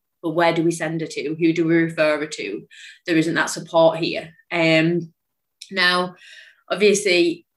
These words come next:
that changes massively geographically. So down in London, for example, um, you know, they have a specialist Ehlers-Danlos service and hypermobility spectrum disorder service.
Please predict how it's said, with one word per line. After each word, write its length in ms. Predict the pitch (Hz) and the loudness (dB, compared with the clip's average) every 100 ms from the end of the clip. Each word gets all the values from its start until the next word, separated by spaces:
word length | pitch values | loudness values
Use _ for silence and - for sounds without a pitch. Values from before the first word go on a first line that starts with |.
| - | -4
that 180 | 180 - | -4 -4
changes 480 | - 190 185 185 190 | -2 0 0 -2 0
massively 600 | 196 202 185 180 170 170 | 0 0 -4 0 0 0
geographically. 880 | 180 170 170 175 - 175 165 151 | 0 0 0 -4 -6 -8 -4 -4
So 200 | 147 165 | -4 -6
down 380 | 160 175 165 170 | -2 0 0 0
in 160 | 165 165 | -2 -2
London, 420 | 185 185 170 165 | -4 -4 -4 -6
for 120 | 165 | -6
example, 760 | 165 160 156 160 - 156 165 - _ | -6 -4 -4 -4 -6 -8 -8 -10 _
um, 440 | 165 160 156 156 160 | -6 -4 -2 -4 -2
you 100 | 170 | -2
know, 140 | 160 | 0
they 100 | 160 | 0
have 120 | 165 160 | 0 -2
a 60 | |
specialist 680 | 160 180 170 175 165 160 - | -4 -6 -4 -2 -2 -2 -2
Ehlers-Danlos 920 | 170 165 165 160 165 160 151 - - - - | -2 -2 0 0 2 0 -2 -8 -12 -14 -12
service 540 | - 180 175 170 165 | -4 -2 0 -2 -4
and 100 | 165 | -2
hypermobility 680 | 160 160 170 160 160 165 160 | -2 -2 -4 -4 -2 -4 -4
spectrum 460 | - - - 165 | -6 -8 -10 -8
disorder 300 | 160 165 160 | -6 -2 -4
service. 600 | 160 170 175 208 240 - | -4 -4 -2 -2 -4 -8